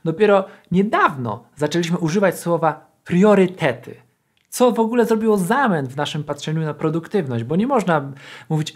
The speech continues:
o priorytetach w liczbie mnogiej, tak jak się to teraz mówi, bo jeden powinien być priorytet. Jeżeli mówimy o kilku priorytetach, to to już nie są priorytety, to nie jest priorytet. Wiecie, o co chodzi?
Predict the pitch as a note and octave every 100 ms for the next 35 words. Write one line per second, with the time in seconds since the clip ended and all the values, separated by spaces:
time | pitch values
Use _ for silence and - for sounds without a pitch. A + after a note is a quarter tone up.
0 | - - - F3 F3+ F3+ F3 F3 E3+ C#3+
1 | C#3+ D#3+ D3 D3 D3+ C3 B2 B2 F3+ C#3
2 | C3 - B2 A#2+ C3 B2 A2+ A2 A2 D3
3 | C3 C3+ E3+ D#4+ D#4 D#3+ A#2+ B2 B2 A#2+
4 | A2+ A#2 - - A#2 A#2 B2 - - _
5 | - - - C3 D#3+ F3 F3 D#3+ D3 -
6 | - E4 E4+ E4+ - F3+ E3 C#3+ C3 D3
7 | - G#3 C4 G#3+ D#4+ - A3 F3+ - G3+
8 | A#3 C#4+ D#4 C3 A#2+ D#3 A3 B3 - -
9 | C#4+ C#4 C4 - - B3+ A#3+ D3+ C#3 B2
10 | C#3 C#3